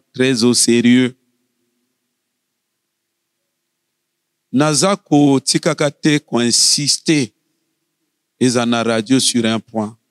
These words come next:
Eza na moto na mokili oyo Nzambe atinda ya kosouffrir, aza te.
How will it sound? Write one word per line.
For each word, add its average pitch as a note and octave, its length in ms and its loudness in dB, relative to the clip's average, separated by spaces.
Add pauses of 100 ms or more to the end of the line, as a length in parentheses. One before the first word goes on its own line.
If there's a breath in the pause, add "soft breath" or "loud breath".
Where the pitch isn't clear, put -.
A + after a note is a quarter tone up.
(1400)
Eza D#3 300 0
na G3 140 0
moto D3+ 360 0
na C3 120 2
mokili C3 420 0
oyo D3 120 2
Nzambe A#2+ 380 0
atinda B2+ 380 0
ya A#2+ 180 0
kosouffrir, A2 760 -2 (260)
aza A2 320 -2
te. G#2+ 300 -4